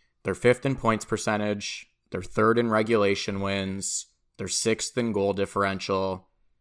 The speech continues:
the best power play in the league, it's borderline record breaking. They're fifth in P K. They're fourth in Corsi.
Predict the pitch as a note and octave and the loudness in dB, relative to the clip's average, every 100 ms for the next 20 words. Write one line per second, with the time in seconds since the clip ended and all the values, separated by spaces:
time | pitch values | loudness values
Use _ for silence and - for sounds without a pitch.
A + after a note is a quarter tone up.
0 | _ _ _ F#2 F2 A2+ - F#2 G#2 - | _ _ _ -8 -2 -2 2 4 4 4
1 | G#2+ G2+ F#2+ F#2+ F#2+ F#2+ F2 - F#2 - | -2 0 -2 -2 -2 -2 -4 -10 -10 -10
2 | F2 G2+ G#2 G#2+ G#2+ G#2 F#2+ F#2 F#2+ E2+ | -4 0 0 2 0 0 -2 -2 -4 -2
3 | F#2 F2+ F#2 F#2 F2 - _ _ _ _ | -2 -2 -4 -4 -8 -14 _ _ _ _
4 | _ _ _ _ - F2 - A2 - A#2+ | _ _ _ _ -10 -10 -2 -2 0 -4
5 | A2 A2+ - F#2+ F#2+ F#2+ F#2+ - - _ | 0 -2 0 2 2 0 -4 -14 -20 _
6 | _ _ _ - F2+ - A2 A2 G#2+ B2+ | _ _ _ -10 -10 -4 2 2 2 -2
7 | A#2+ G2 G2 - G2 F#2+ F#2+ F#2 | -2 0 -2 -2 -4 -2 -4 -6